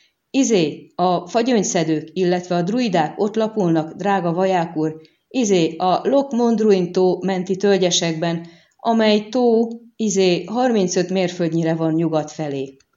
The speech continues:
Ezeket a híreket a méhész a méz és viaszbegyűjtő állomáson szerezte egy Reedbrun névet lakó rokonától. A rokon viszont egy gyémántkereső ismerősétől kapta az információt.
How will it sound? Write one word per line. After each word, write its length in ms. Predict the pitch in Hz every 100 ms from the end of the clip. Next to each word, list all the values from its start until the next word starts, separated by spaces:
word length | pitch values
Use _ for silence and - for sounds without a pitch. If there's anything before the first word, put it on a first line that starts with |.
| _ _ _ _ _ _ _ _
Ezeket 440 | - 320 262 190 156
a 60 |
híreket 520 | 170 220 185 170 151 151
a 60 |
méhész 560 | 160 208 214 196 196 -
a 100 | 175
méz 460 | 185 269 269 - -
és 320 | 240 233 -
viaszbegyűjtő 840 | 262 294 170 170 180 180 180 180 170
állomáson 680 | - 156 156 156 156 170 160
szerezte 560 | - 175 180 175 190
egy 320 | 190 196 - 247
Reedbrun 400 | 233 165 170 165
névet 340 | 170 165 165
lakó 480 | 175 180 190 190 -
rokonától. 840 | 185 170 151 147 139 139 147 139 139 _ _ _
A 120 | - 156
rokon 340 | 156 214 240
viszont 380 | 240 - 233 233
egy 240 | 233 240
gyémántkereső 840 | 254 277 165 160 175 170 165 180 170
ismerősétől 840 | 180 - 160 160 160 180 170 175 170
kapta 300 | 170 170 160
az 120 | 156
információt. 1000 | 160 160 147 143 143 143 156 143 135